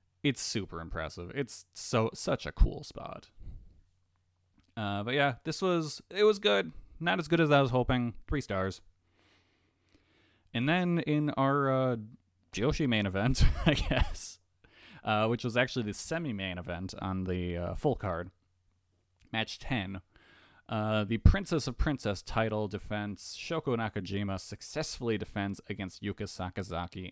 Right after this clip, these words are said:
in fourteen minutes and fifty-seven seconds. Uh, both women got wild entrances.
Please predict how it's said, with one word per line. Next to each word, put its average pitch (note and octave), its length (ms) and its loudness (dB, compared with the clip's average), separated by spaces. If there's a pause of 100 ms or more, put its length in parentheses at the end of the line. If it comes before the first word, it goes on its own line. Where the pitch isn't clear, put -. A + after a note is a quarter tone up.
in F2+ 120 -12
fourteen G2 520 -12
minutes F#2 300 -8
and F#2 180 -8
fifty-seven F#2+ 880 -8
seconds. - 680 -14 (840)
Uh, G#2 200 2
both F3 200 8
women C3 300 4
got F#2+ 240 0
wild F#2 460 4
entrances. - 800 -8